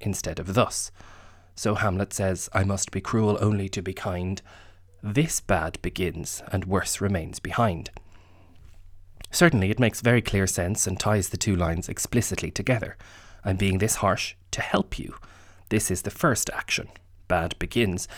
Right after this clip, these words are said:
and worse remains behind. There's a lot more to come." And indeed, anyone who knows the play can attest to how few of Elsinore's inhabitants are going to survive.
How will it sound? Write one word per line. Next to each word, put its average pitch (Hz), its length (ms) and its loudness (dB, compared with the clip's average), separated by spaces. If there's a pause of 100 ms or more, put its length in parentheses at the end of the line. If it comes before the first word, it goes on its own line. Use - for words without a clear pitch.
(260)
and 107 140 4
worse 107 420 6
remains 92 420 0
behind. 101 540 0 (480)
There's 90 160 2
a 92 80 2
lot 85 200 -2
more 90 200 -8
to - 160 -6
come." 104 280 2 (680)
And 170 180 6
indeed, 95 300 4
anyone 95 260 4
who 98 100 4
knows 92 280 2
the 92 80 0
play 120 240 4
can 113 180 2
attest - 520 -2
to - 100 -4
how 104 180 0
few 123 480 0
of 90 140 -2
Elsinore's 90 520 -2
inhabitants - 640 -6
are 69 60 -8
going 92 260 -4
to - 140 -8
survive. - 600 -4